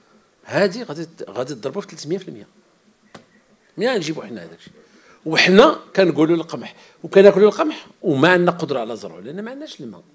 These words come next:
داكشي كنديروا قليل، وحنا غنشريوه ثاني، وغنشريوه بهذا الثمن غالي.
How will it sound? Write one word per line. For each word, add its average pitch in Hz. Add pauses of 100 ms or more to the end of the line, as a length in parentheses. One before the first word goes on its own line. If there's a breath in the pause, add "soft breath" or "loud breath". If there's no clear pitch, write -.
(120)
داكشي -
كنديروا 165
قليل، 110 (520 soft breath)
وحنا 160
غنشريوه 214
ثاني، 117 (240 loud breath)
وغنشريوه 202
بهذا 220
الثمن 226
غالي. 226